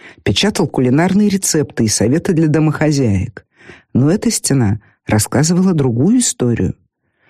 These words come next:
Я увидела плакетку с перечнем авторов, публиковавшихся в журнале аж с девятнадцатого века — и нашла там, в числе прочих, Марка Твена, Эдит Уортон и Киплинга.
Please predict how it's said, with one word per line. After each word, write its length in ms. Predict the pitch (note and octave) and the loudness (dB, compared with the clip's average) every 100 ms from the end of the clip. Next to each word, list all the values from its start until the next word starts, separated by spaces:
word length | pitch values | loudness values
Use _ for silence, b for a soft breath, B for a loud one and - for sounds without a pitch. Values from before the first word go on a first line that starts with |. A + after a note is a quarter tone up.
| b b b b - | b b b b -2
Я 180 | C#3+ | 0
увидела 400 | D#3+ E3+ D#3 C3+ | 2 2 2 2
плакетку 720 | A#2+ A2 G#2+ - A#2+ G#2 - - | 0 0 -2 0 -2 -2 -2 -4
с 80 | |
перечнем 580 | - C#3+ D3+ - B2+ A#2 | 0 0 0 0 0 2
авторов, 520 | A2+ G2 - C#3 D#3+ | 2 -2 -2 -2 -2
публиковавшихся 920 | - A2+ A#2 - A2+ D#3 - B2+ - | -2 0 0 0 0 0 -2 -4 -2
в 60 | C3 | -2
журнале 600 | A2 A#2 A#2 C#3 F#3 F3 - | 0 0 2 2 2 -2 -4
аж 180 | F#3+ F3 | -2 -2
с 40 | C#3+ | 0
девятнадцатого 800 | C3+ B2 B2 A#2 G#2 - A2+ G#2 | -2 -2 0 0 -2 -4 -2 0
века — 500 | G2+ E2+ - - F#3+ b b b b b _ | 2 0 -2 -4 -4 b b b b b _
и 100 | B3+ | 0
нашла 420 | F#3 C3+ - A3 | 2 0 0 0
там, 160 | B3+ A3 | 0 -2
в 40 | |
числе 340 | - - C#3+ | -2 -2 -2
прочих, 520 | B2+ C3 A2 - G2+ - b b b | 0 0 0 -2 -8 -12 b b b
Марка 380 | - D#3 B3 B2+ | -2 -2 0 -4
Твена, 560 | - A2+ A2+ C#3+ E3 F#3 _ _ _ _ - | -2 0 2 2 0 -2 _ _ _ _ -2
Эдит 360 | E3+ G3 F3 | 0 0 -2
Уортон 420 | - A#2+ C3 F#3 E3+ | 0 0 0 0 0
и 40 | |
Киплинга. 720 | E3+ B3+ - C3 G#2 - A#2 | 0 -2 0 0 0 -2 -6